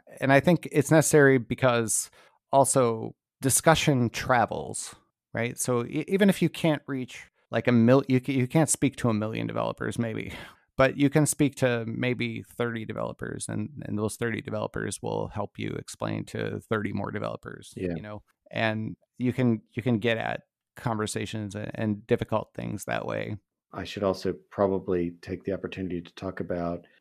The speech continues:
Speaker 2: the fact that the tag recently, or last year, uh, published a document called the Ethical Web Principles. And the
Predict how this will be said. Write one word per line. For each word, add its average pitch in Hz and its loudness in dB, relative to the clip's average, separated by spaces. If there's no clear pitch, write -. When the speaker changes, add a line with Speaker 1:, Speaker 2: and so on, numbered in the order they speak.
Speaker 2:
the 110 8
fact 110 8
that 104 6
the 101 0
tag 113 8
recently, 110 2
or 98 4
last 92 2
year, 120 6
uh, 98 6
published 101 0
a 101 0
document 95 -2
called 92 -2
the 95 2
Ethical 92 0
Web 90 0
Principles. - -4
And 92 -2
the 90 -4